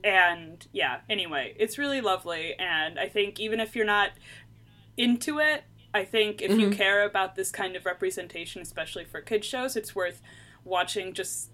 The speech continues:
Speaker 1: any episode, maybe, like, the f-, one of the first couple, and just getting a sense of, like, what the show's doing, 'cause I think it's really awesome.
Speaker 2: That's really cool, and I'm glad that Netflix saw value in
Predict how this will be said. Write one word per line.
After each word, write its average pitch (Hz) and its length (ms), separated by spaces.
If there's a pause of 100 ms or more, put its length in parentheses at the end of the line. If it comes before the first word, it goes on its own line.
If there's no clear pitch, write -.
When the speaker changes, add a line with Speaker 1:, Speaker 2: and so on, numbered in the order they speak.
Speaker 1:
any 208 280
episode, 247 760 (100)
maybe, 190 200
like, 170 280
the 196 60
f-, - 160
one 185 140
of 180 40
the 175 120
first 185 240
couple, 202 440
and 180 180
just 180 240
getting 185 260
a 175 40
sense 170 320
of, 175 140
like, 156 160 (200)
what - 280
the 185 100
show's 170 340
doing, 170 320
'cause 202 140
I 175 80
think 185 240
it's 208 180
really - 180
awesome. - 500 (1200)
Speaker 2:
That's 302 240
really 440 240
cool, 240 280
and 160 140
I'm 165 160
glad 160 920
that 147 480
Netflix 147 580
saw 131 380
value 123 880 (440)
in 131 600